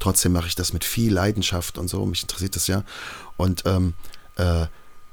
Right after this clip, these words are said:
und das hat auch mal ein Trainer zu mir gesagt, dass der sagte so, ähm, "Achte nicht darauf, wie die anderen dir jetzt zugucken oder ob das ganz besonders elegant aussieht. Versuch's einfach nur durchzuziehen."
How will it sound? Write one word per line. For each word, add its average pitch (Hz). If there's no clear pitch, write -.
und 87
das 87
hat -
auch -
mal 147
ein -
Trainer 80
zu -
mir 78
gesagt, 82
dass 92
der 82
sagte 87
so, 92
ähm, 87
"Achte 131
nicht 127
darauf, 123
wie 117
die 107
anderen 113
dir 110
jetzt 110
zugucken -
oder 82
ob -
das -
ganz -
besonders 95
elegant 101
aussieht. 73
Versuch's 101
einfach 120
nur 120
durchzuziehen." 80